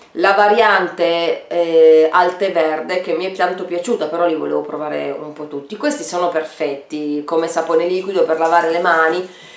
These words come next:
Io ne ho, ho un dispenser in cucina e uno in bagno, lo uso tantissimo,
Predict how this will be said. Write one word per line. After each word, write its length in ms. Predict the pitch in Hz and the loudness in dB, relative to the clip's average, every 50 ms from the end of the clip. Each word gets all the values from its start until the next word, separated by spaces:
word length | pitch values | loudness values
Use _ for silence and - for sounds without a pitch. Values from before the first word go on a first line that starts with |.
| - - | -16 -2
Io 200 | - 208 214 208 | 2 4 4 6
ne 120 | 202 190 180 | 6 4 4
ho, 60 | 170 | 6
ho 600 | 165 165 160 156 160 - - 175 170 165 170 175 | 6 6 6 4 4 2 0 0 2 4 4 4
un 100 | 180 185 | 2 2
dispenser 540 | 190 185 - - 226 208 202 202 - 180 170 | -2 -4 0 2 2 2 2 0 -2 -4 -4
in 160 | 170 175 175 | -4 -4 -4
cucina 800 | - 233 233 233 - 208 185 165 160 165 165 175 - - - - _ _ _ | -4 -4 -4 -4 -2 -2 -2 0 2 2 2 2 0 -4 -10 -18 _ _ _
e 100 | - 208 | 4 4
uno 200 | 202 190 185 180 | 4 4 4 2
in 160 | 180 180 175 170 | 0 0 0 2
bagno, 500 | 156 147 143 151 151 160 165 165 - - | 2 2 2 2 0 2 4 4 4 4
lo 240 | 254 285 285 262 | 2 2 2 4
uso 280 | 226 202 180 180 180 180 | 4 2 2 2 0 0
tantissimo, 1120 | - 247 247 254 254 - 208 185 170 - - - - 202 190 190 190 208 220 214 214 | 2 2 0 0 -2 -6 -6 -8 -8 -6 -8 -8 -8 -4 -2 2 4 4 4 2 0